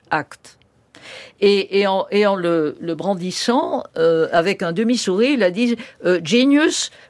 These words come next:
comme moi, euh, Donald Trump. » Euh, donc cela, euh, qu'est-ce que cela veut dire ? C'est, c'est, on,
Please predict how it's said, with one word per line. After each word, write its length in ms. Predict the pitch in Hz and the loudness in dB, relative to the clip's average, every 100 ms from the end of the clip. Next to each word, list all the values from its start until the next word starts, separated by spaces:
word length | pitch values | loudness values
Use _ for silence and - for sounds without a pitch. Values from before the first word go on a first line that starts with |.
| _ | _
comme 200 | 214 202 | 0 2
moi, 340 | 214 226 127 - _ - | 4 4 2 -6 _ -6
euh, 120 | 160 | -2
Donald 440 | 160 160 160 147 127 | 2 2 2 -2 -4
Trump. » 400 | 156 139 123 - _ - - 151 | -6 -6 -8 -14 _ -20 -8 -2
Euh, 340 | 151 147 143 - - - - - 170 - - 214 _ _ | 0 0 -4 -12 -20 -20 -20 -20 -20 -20 -18 -20 _ _
donc 260 | 202 254 240 - | 2 2 2 -2
cela, 600 | - - 285 330 359 - - | -4 0 0 0 -4 -10 -10
euh, 100 | 175 - | -8 -2
qu'est-ce 220 | 269 - | -2 0
que 100 | 254 | 0
cela 180 | 247 220 | 2 2
veut 140 | 214 | 0
dire ? 240 | 190 175 | 0 -2
C'est, 220 | - - - - | -2 -4 -6 -10
c'est, 240 | - - - | -10 -10 -10
on, 240 | - | -8